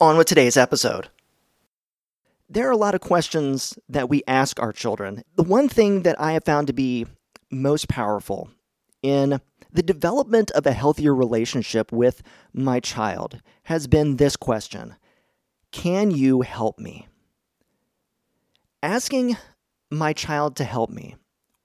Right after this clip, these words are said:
in, in anything, but specifically in the kitchen, it requires something of me that for many years I was not comfortable with.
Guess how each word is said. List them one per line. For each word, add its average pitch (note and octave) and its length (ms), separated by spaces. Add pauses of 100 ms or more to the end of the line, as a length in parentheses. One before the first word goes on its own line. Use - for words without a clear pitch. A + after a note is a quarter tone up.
(220)
in, A#3 160
in A#3+ 300
anything, D3 580
but F#3 140
specifically A#3+ 680
in C#3 200
the C3 80
kitchen, - 540 (1120)
it F#3 160
requires A3+ 840
something F3 560
of C#3+ 220
me A2+ 480
that C3 440 (360)
for G#3+ 120
many G#3+ 280
years E3 640 (240)
I D3 80
was D#3+ 220
not C3+ 180
comfortable A#2+ 480
with. - 320